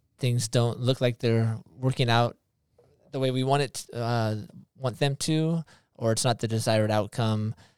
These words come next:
yet we can have trust and faith that if, you know, there's not necessarily that God is bringing certain things in, but he's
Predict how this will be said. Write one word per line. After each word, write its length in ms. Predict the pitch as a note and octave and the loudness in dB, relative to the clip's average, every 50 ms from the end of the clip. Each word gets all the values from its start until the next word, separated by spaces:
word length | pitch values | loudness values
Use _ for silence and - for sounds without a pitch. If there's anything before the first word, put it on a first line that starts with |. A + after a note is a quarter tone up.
| _ _ _ _ _ _ _ _ | _ _ _ _ _ _ _ _
yet 160 | - A2+ G2+ | -6 -6 -2
we 180 | G#2+ A2 A2 G#2+ | 0 0 0 0
can 180 | - - B2 A2+ | 0 0 0 2
have 340 | G#2+ A2 G#2 G2+ - - _ | 2 2 2 0 -4 -8 _
trust 320 | - - A2+ G#2+ - - | -4 -2 0 0 0 -2
and 120 | - G#2+ G2+ | -4 -6 -4
faith 240 | - A#2 A2+ A#2+ - | -2 -2 -2 -2 -2
that 220 | - G#2+ G2+ G2 - _ _ _ _ _ _ _ _ _ _ _ _ _ _ _ _ _ _ _ _ _ - | -4 -4 -6 -6 -8 _ _ _ _ _ _ _ _ _ _ _ _ _ _ _ _ _ _ _ _ _ -2
if, 300 | - C3+ C#3 - - - - - E4+ - _ _ _ _ _ _ - | 0 0 0 0 -2 -8 -14 -18 -20 -20 _ _ _ _ _ _ -4
you 120 | D3+ C3+ | -2 0
know, 120 | A2+ G2+ | 0 0
there's 300 | G#2 G#2+ A#2 A#2 - - - _ _ _ - B2 C3 - - | 0 0 -2 -2 -4 -6 -12 _ _ _ -20 -20 -20 -10 -6
not 140 | D3 D#3 D#3+ | -4 -2 0
necessarily 280 | D3+ - - D3 B2+ | 2 4 4 6 6
that 120 | A#2 A2 G2 | 4 2 2
God 220 | A2+ G#2+ A2 A2 | 2 0 0 0
is 100 | G#2 G#2+ | -2 -4
bringing 340 | - - A2+ A2+ A2+ A#2 A#2 | -4 -4 -2 -2 -2 -2 -2
certain 260 | - - C3+ A#2 B2+ | -2 -2 -2 -4 -4
things 260 | A2 C3+ B2 A#2+ A2+ A#2+ | -4 -4 -2 -2 0 0
in, 160 | B2 B2 A#2 | 0 0 0
but 140 | G#2+ G#2 - | -2 -2 -2
he's 440 | - A#2 A2+ A2 G#2+ - - - | -2 -2 -2 0 -2 -4 -6 -8